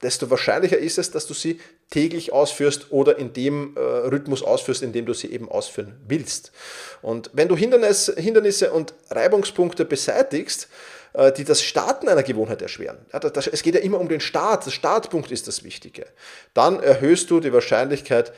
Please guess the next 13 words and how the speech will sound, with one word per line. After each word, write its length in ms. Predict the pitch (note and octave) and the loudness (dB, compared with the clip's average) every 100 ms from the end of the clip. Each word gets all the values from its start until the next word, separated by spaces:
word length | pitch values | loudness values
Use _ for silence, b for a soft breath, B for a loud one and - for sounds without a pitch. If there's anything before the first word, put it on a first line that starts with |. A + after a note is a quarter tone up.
| B | B
dass 160 | A2 - | -10 -8
du 80 | A2+ | -6
dranbleibst, 680 | - F2 E2+ F#2+ - - _ | -4 -6 -2 -4 -4 -12 _
massiv. 480 | F#2+ F#2 - - - _ _ | -10 -10 -10 -14 -20 _ _
Ja. 140 | - - B B B B B | -20 -20 B B B B B
Auch 120 | A#2+ | -10
hier 160 | - F#3+ | 4 6
ein 60 | F3 | 8
paar 160 | D#3+ | 6
Beispiele, 480 | C#3 D#3+ F3 F3+ E3 | 6 6 6 2 2
da 80 | D3+ | 2
geht's, 320 | D#3+ E3 - | 2 -2 -4
äh, 240 | C#3 D3 | -2 -4